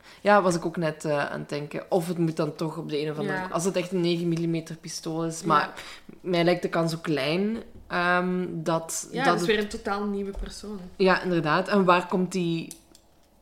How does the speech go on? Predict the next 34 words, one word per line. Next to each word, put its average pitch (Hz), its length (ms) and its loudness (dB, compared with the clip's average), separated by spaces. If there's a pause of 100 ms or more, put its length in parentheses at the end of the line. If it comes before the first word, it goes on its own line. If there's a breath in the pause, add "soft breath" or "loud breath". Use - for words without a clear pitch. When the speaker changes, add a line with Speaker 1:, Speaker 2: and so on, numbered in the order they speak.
(140)
Speaker 1:
ja, 175 160 2
dat 170 100 -2
zou 185 160 2
dan 165 120 4
een 156 80 2
wapenhandelaar 214 880 2
geweest 214 380 -2
zijn, 202 160 -2
maar 170 100 0
waarom 156 300 4
zegt 160 200 -6
hij 175 80 -6
dan 160 180 -2
niet 165 180 -2
en 160 400 -6 (280)
wie 170 200 -6
dat 185 100 -8 (100)
hij 180 80 -10
dat... - 340 -10
Ja, - 260 -8 (600 loud breath)
een 170 80 -2
bronnengeimer, 160 680 -4 (120)
ik - 60 -18 (160)
weet 156 120 -12
het - 0 -
niet. - 200 -12 (420 loud breath)
Ehm, 170 720 4 (460 loud breath)
en 208 140 2
dan 202 160 6
staat 190 260 4
er 196 80 2
ook 185 160 0
van, 196 400 4 (120)
ehm, 151 880 0